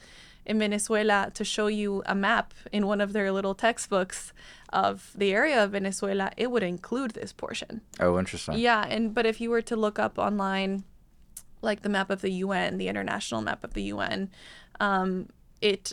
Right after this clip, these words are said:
Speaker 1: you know, Venezuela area is much smaller and it ends at the bo-, border with Guyana.
Speaker 2: Mm-hmm.
Speaker 1: But a Venezuelan would tell you that Venezuela goes all the way from Colombia on the left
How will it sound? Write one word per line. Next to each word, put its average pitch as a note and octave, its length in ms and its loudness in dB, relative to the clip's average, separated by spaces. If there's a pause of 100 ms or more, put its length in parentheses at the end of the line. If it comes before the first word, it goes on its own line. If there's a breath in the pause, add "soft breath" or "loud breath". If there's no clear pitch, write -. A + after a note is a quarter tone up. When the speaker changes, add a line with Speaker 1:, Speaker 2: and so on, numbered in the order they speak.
(160)
Speaker 1:
you G3 100 -6
know, F#3+ 140 -6
Venezuela G3+ 560 2
area G3+ 320 0
is F#3 180 -4
much F#3+ 180 -6
smaller A#3 460 2
and F#3+ 160 -2
it - 100 -6
ends F#3+ 200 -2
at F#3+ 100 -4
the F#3+ 80 -2
bo-, F#3+ 280 -2
border F#3+ 340 -2
with F#3+ 160 -8
Guyana. G2+ 580 0
Speaker 2:
Mm-hmm. F2+ 160 2
Speaker 1:
But G2+ 140 6
a G3 60 4
Venezuelan C4 680 4
would G3 180 -2
tell F#3 220 -2
you F#3 340 0
that F3+ 240 0 (680)
Venezuela G#3 680 2
goes G3+ 240 -4
all G3 120 2
the G3 40 0
way F#3+ 140 0
from F#3+ 220 -4
Colombia G3 500 0
on G#3+ 160 0
the B3 80 -2
left A#3+ 420 -2